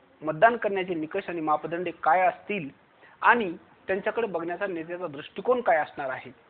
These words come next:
याच्यावरती हा मतदार आणि निकाल, हा मतदार आणि निवडणूक अशा प्रकारचा दृष्टिकोन या ठिकाणी तयार होणार आहे. मला सर्वात पहिल्यांदा एक गोष्ट जी तुम्हाला सांगायची आहे की बीड जिल्ह्याच्या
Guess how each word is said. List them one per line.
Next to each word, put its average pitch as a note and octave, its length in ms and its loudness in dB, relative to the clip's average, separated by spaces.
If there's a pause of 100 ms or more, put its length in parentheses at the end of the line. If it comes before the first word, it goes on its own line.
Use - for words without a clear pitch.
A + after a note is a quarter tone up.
(280)
याच्यावरती G#3+ 680 2 (260)
हा A#3+ 280 8 (220)
मतदार E3 480 2 (300)
आणि A#3+ 160 6
निकाल, D3 380 -2 (460)
हा - 200 6
मतदार D#3 420 4 (300)
आणि A#3 180 2
निवडणूक D#3+ 480 -2 (340)
अशा - 200 2
प्रकारचा F3+ 400 -2
दृष्टिकोन E3 500 -4
या E3+ 120 -2
ठिकाणी C#3 380 -8
तयार B2 160 -6
होणार A2+ 220 -14
आहे. - 100 -18 (840)
मला C#4 120 8
सर्वात C#4 420 8 (480)
पहिल्यांदा C4 560 6
एक B3 120 4
गोष्ट A#3 260 -2
जी A#3+ 140 -6
तुम्हाला G#3+ 300 2
सांगायची F3 460 -4
आहे C#3+ 340 -8 (1040)
की A3+ 80 -6
बीड C4+ 240 0
जिल्ह्याच्या A3+ 560 2